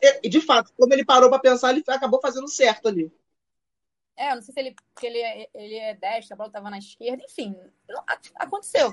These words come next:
Speaker 1: fazer o quê?
Speaker 2: <laughs>
Speaker 1: Infelizmente, não, não, não deu passe, porque seria gol, não é possível, se-, seria gol, sabe? Se tocasse pro Gabigol.
Speaker 2: <laughs>
Speaker 1: Mas tudo bem, é, fazer o quê? Agora é bola pra frente, né? Enfre-, enfrentar aí o Atlético Goianiense fora de casa, mas acho que vai, vai dar tudo certo.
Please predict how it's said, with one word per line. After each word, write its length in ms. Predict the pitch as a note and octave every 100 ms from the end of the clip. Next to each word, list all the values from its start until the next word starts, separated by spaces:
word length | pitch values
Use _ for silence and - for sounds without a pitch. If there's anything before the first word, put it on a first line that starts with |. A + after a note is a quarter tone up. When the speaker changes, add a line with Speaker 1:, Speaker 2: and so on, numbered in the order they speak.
| G#3
Speaker 1:
fazer 220 | G#3+ D#4
o 40 |
quê? 100 | D#4
Speaker 2:
<laughs> 60 | F#3+
Speaker 1:
Infelizmente, 840 | G3+ A#3+ B3 A#3 B3+ C4+ D4 C#4+ _ _ _ _ _ _ _ _ _ -
não, 220 | A#3+ A#3
não, 240 | A#3+ A#3+
não 240 | B3+ B3+ B3
deu 160 | C4
passe, 400 | D4 A#3+ F#3 F3+ _
porque 200 | - G#3+
seria 280 | A#3 A#3
gol, 300 | A3+ G#3+ C4 _ _
não 100 | G#3
é 20 |
possível, 580 | G#3+ - - - A#3+ F#3+
se-, 240 | F3+ G3+ G3+ _
seria 320 | A#3 G#3 A#3+
gol, 260 | C#4+ F#3+
sabe? 380 | G3 F3+ - _
Se 160 | - E3
tocasse 360 | G#3+ G#3 G3+
pro 120 | - F#3
Gabigol. 340 | G#3 G#3 A3+
Speaker 2:
<laughs> 400 | A#3+ - F#4+ - _ _ _ _
Speaker 1:
Mas 160 | - E4
tudo 180 | - A#4
bem, 300 | C#4+ B3+ A#3 C#5+ C#5 F#5+ - -
é, 180 | - G#3+ G3+
fazer 200 | - G#3+
o 60 | A#3+
quê? 200 | - G3
Agora 300 | F3+ F#3 G3+
é 160 | C#4 B3+
bola 200 | A3+ C4
pra 160 | D#4+
frente, 480 | E4+ A#3 G3 F#3 -
né? 180 | F3+ F#3 G3+ G3+ _ _
Enfre-, 260 | G3+ G3+ G3
enfrentar 340 | G3+ G#3+ G#3 G#3+
aí 80 |
o 40 | A3
Atlético 340 | G#3+ G#3 G3+
Goianiense 440 | G#3 G#3+ G#3+ G3+ G3+
fora 200 | G#3 G3+
de 100 | -
casa, 340 | F#3+ F#3+ A3
mas 120 | A3+
acho 140 | A#3 -
que 60 |
vai, 200 | B3 B3
vai 120 | A3
dar 120 | G#3 G#3+
tudo 140 | G#3
certo. 560 | - - - - _